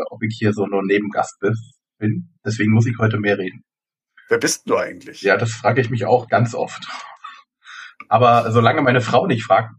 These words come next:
Speaker 1: „Wer sind Sie eigentlich und was machen Sie in meinem Bett?“, ist alles okay.
Speaker 2: Ja.
Speaker 1: <laughs> Ähm, wir fangen, unser Haupt-, äh, Aspekt heute ist, ähm, Battletech von H B S.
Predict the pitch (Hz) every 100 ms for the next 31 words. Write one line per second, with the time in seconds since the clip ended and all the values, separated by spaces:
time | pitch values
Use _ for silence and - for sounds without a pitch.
0 | - - 85 - - - 101 101 117 -
1 | 120 101 85 - 85 - 92 92 90 87
2 | 117 - - - _ 87 95 - 104 -
3 | - - 151 - - _ _ _ _ -
4 | - - 117 131 113 - - - - -
5 | - - 139 143 143 147 147 _ - 143
6 | 156 175 180 170 139 131 113 - _ -
7 | - 131 131 131 131 127 _ _ _ _
8 | 123 - 117 - 120 131 135 113 117 -
9 | 107 107 107 104 - 110 110 160 - 123
10 | 113 107 110 117 - -